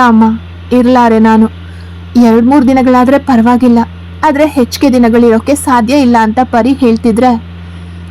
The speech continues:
ಹೃದಯವನ್ನ ದಾಟಿ ದೀರ್ಘವಾದ ನಿಟ್ಟುಸಿರು ಬಿಟ್ರು ಶ್ಯಾಮಲಾ.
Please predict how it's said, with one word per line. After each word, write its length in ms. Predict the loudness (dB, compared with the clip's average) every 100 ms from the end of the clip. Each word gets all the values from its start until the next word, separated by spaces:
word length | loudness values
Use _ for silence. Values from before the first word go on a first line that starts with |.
| -2
ಹೃದಯವನ್ನ 560 | 0 2 0 0 2 0 2
ದಾಟಿ 400 | 0 2 0 -2 -8 -12 0
ದೀರ್ಘವಾದ 580 | 2 2 0 0 0 2
ನಿಟ್ಟುಸಿರು 500 | 2 0 -2 0 0
ಬಿಟ್ರು 380 | 0 -2 0 -2
ಶ್ಯಾಮಲಾ. 520 | 0 0 2 2 2